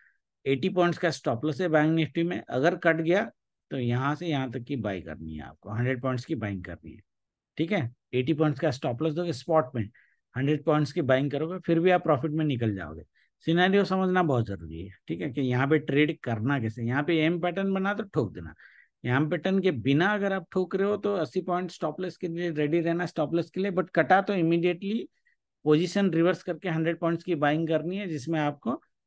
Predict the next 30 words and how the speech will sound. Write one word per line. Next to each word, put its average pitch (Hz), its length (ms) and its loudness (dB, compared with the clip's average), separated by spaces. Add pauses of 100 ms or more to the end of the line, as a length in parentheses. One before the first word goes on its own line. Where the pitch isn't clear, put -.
(100)
no 147 340 6
profit 175 340 2
no 156 220 2
loss 139 160 -2
में 180 140 -8
गेम 143 240 -2
खेलना 156 240 -4
है। 226 100 -6
उस, 156 240 -6 (240)
यहाँ 156 360 2
पे 202 100 -6
तो 202 100 -6
ब्लाइंड 123 380 0
सेल 117 200 -8
है। - 120 -20 (600)
फ़ोर्टी 135 260 -2
फ़ोर 151 260 0
थाउजेंड 151 340 2
नाइन 143 280 -2
हंड्रेड 139 240 -2
अगर 110 220 -2
आया, 104 400 -6
मतलब 135 380 -8
मार्केट 120 340 -2
फ़ोर 147 220 -2
हंड्रेड 143 280 -2
पॉइंट्स 131 260 -4
अगर 120 180 -6
ऊपर 123 280 -2
गया, 139 240 0